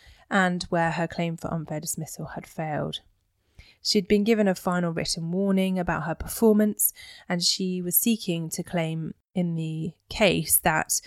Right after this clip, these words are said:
the final written warning had been unreasonable and therefore it wasn't fair to dismiss her. And interestingly, in this case, the Employment Tribunal did address the point about the final written warning and said that it's not something which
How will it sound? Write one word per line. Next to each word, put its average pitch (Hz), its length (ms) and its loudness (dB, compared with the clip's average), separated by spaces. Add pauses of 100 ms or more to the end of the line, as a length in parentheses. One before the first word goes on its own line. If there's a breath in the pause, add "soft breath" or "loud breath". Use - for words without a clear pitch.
(200 loud breath)
the 180 80 -2
final 180 260 4
written 165 300 0
warning 156 280 -4
had 156 220 -12
been 156 160 -4
unreasonable 165 880 0 (120)
and 160 160 -6
therefore 151 380 -4
it - 80 -8
wasn't 165 320 -2
fair 151 300 -6
to - 140 -10
dismiss 165 420 -2
her. - 260 -6 (320)
And 202 180 2
interestingly, 180 560 4
in 175 140 2
this 170 160 -2
case, 156 320 -2
the 180 140 -2
Employment 170 420 2
Tribunal 160 800 -2 (240)
did 208 160 6
address 220 480 2 (320)
the 175 100 -4
point 156 400 -6
about 160 240 0
the 165 60 -8
final 160 320 -2
written 165 320 -2
warning 160 460 -2 (580)
and 180 160 4
said 175 340 4
that 170 320 0
it's 180 180 2
not 208 220 4
something 165 540 -4
which - 380 0